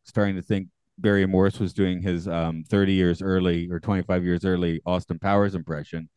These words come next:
It's still going on here. Maybe that, like, speaks to your Black Sun, 'cause somebody's like,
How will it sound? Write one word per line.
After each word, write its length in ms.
It's 160
still 280
going 300
on 240
here. 260
Maybe 280
that, 300
like, 240
speaks 420
to 100
your 180
Black 320
Sun, 320
'cause 160
somebody's 340
like, 120